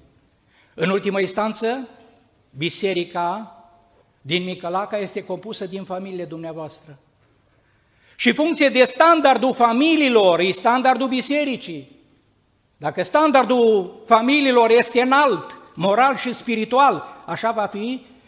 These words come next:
și starea spirituală în biserică. De aceea e foarte important,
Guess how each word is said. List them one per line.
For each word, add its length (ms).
și 200
starea 480
spirituală 680
în 60
biserică. 640
De 120
aceea 220
e 40
foarte 340
important, 600